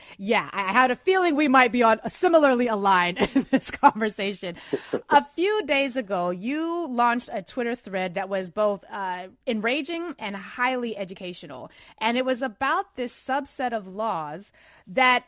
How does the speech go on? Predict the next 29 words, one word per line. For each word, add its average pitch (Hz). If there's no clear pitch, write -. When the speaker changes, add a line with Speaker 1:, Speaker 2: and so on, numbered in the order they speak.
Speaker 1:
are, 233
ca-, -
are, 247
I 262
guess, 277
couched 349
under 269
the 247
umbrella 220
of 196
non-unanimous 185
juries. 147
And 240
then 392
you 453
added 294
information 247
about 190
how 311
these 247
laws 196
are 226
connected 254
to 226
K 277
K 247
K 190
era 175
policies. 262